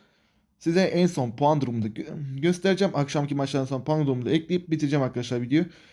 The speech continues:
Rakibimizin takımı bu. İki bin altı yüz altı gücünde iyi takım.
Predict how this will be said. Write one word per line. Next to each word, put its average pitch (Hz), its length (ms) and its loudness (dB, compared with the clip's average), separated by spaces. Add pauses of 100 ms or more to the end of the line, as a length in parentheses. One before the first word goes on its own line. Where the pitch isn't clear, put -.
(140)
Rakibimizin 196 420 4
takımı 180 540 2
bu. 156 300 4
İki 147 180 -2
bin 170 40 4
altı 170 240 2
yüz 175 80 0
altı 165 240 0
gücünde 127 440 -2
iyi 165 200 -4
takım. 151 340 -2